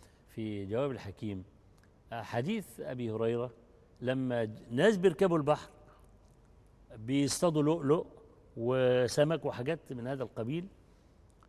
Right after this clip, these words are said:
راحوا للنبي صلى الله عليه وسلم بيقولوا له: "إنا نركب البحر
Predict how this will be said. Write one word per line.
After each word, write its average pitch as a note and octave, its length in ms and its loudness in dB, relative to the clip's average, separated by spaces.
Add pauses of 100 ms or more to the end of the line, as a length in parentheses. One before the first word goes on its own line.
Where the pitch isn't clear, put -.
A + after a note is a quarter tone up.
(420)
راحوا E3 380 0
للنبي C#3+ 340 -6
صلى C#3+ 140 -10
الله A#2 120 -12
عليه D3+ 100 -4
وسلم C#3+ 80 -6
بيقولوا B2+ 480 -2
له: F#2 140 -8 (1200)
"إنا F3+ 480 2
نركب C#3+ 460 0
البحر G#2 540 -4